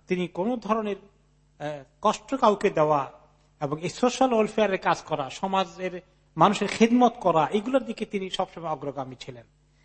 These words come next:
এবং সেটা আমরা দেখতে পাই, আরো পরে দেখবো ভালো করে। খাদিজা রাদিয়াল্লাহু আনহা যখন বললেন, ওহী নাজিল হওয়ার পরে, "কি দেখলাম, কি হলো, আমি তো বুঝতে পারছি না, এইটা আমার,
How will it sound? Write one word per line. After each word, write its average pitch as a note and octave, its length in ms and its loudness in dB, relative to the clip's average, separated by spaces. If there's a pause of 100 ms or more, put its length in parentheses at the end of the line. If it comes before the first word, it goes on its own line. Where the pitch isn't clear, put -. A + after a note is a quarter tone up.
(100)
এবং F#3 140 2
সেটা A#3+ 260 2
আমরা A3 160 2
দেখতে A3 280 -2
পাই, F#3+ 260 0
আরো F3+ 180 0
পরে F3+ 240 -4
দেখবো F#3 260 0
ভালো F3+ 240 2
করে। D#3+ 260 -4 (340)
খাদিজা F3+ 420 2
রাদিয়াল্লাহু E3+ 520 2
আনহা D#3+ 460 -4 (100)
যখন E3+ 280 -6
বললেন, G3 340 -2
ওহী F3 200 -2
নাজিল E3+ 260 -4
হওয়ার D#3 220 0
পরে, E3 460 0 (440)
"কি G3 160 -2
দেখলাম, E3+ 460 -8 (240)
কি F#3+ 100 -18
হলো, F3 360 -10 (360)
আমি E3 160 -6
তো E3+ 120 -8
বুঝতে E3 280 -10
পারছি F3+ 280 -4
না, D3+ 200 -6 (540)
এইটা E3 280 -6
আমার, F3+ 200 -4